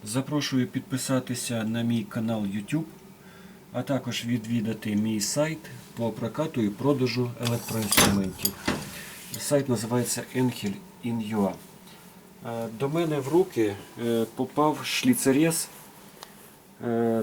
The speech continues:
торгової марки G T M D C триста п'ятдесят. Ну, якщо він попав, то, звісно, дуже коротко про нього розповім, що він собою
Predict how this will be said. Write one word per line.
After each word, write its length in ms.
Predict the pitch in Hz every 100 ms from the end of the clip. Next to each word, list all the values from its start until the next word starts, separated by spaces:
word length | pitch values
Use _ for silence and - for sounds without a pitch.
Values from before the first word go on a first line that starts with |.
| -
торгової 480 | 131 123 135 135 127
марки 500 | 131 127 120 - 107
G 200 | 104 120
T 120 | 131
M 300 | 147 156 135 104 104
D 100 | 120
C 260 | - 151
триста 420 | 143 - 127 - 127
п'ятдесят. 520 | 127 120 117 104 87 - - - - - - - - - - - 127
Ну, 220 | 135 147
якщо 280 | 139 - 135
він 120 | 117
попав, 400 | 127 170 180 170
то, 80 | 117
звісно, 380 | 104 156 - 123
дуже 260 | 110 107 110
коротко 440 | 147 147 - 127
про 180 | - 110
нього 340 | 120 120 113 -
розповім, 520 | 117 110 131 104 90 82 - -
що 180 | - 135
він 120 | 120
собою 340 | - 110 117